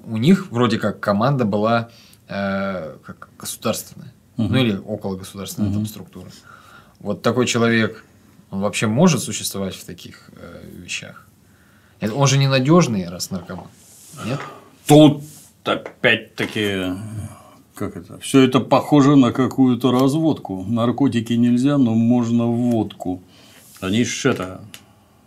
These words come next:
Speaker 2: уже возвращаемся десятый раз к одному и тому же, что нарке —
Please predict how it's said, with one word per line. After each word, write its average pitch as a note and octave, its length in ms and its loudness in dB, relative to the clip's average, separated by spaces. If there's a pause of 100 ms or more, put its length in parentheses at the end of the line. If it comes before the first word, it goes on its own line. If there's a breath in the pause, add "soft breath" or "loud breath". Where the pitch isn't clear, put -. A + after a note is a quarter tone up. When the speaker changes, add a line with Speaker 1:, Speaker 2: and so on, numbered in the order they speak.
(140)
Speaker 2:
уже F#2 220 -10
возвращаемся G#2 600 -4
десятый G2 440 -6
раз G2 200 -8
к - 80 -18
одному G#2 380 -4
и - 20 -6
тому G2+ 280 -6
же, F2 80 -10
что G2+ 300 -8
нарке — B2+ 580 2